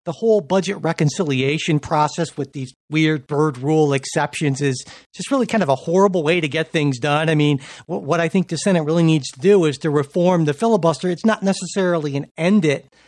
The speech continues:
or, you know, keep it exactly the same. And what I'm hoping is that after what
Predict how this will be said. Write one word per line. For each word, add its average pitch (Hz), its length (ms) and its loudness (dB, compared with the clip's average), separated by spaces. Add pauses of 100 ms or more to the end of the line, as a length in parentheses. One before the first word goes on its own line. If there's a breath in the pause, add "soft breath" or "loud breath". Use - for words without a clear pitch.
(180 soft breath)
or, 156 220 2
you 151 120 -2
know, 143 120 0
keep 190 280 -2
it 151 100 2
exactly 156 580 -2
the 135 140 -2
same. 180 420 2
And 139 180 0
what 156 80 0
I'm 143 120 0
hoping 143 580 -2 (440 loud breath)
is 156 180 -6
that 175 120 0
after 165 580 0
what 156 300 -2